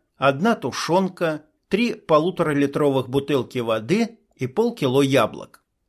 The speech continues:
Остальные продукты были скоропортящимися.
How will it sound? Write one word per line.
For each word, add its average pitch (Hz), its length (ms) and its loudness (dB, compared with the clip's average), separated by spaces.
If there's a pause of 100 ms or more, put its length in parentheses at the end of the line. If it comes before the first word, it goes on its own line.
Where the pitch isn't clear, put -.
Остальные 165 800 4
продукты 233 640 2
были 143 280 2
скоропортящимися. 143 1400 -2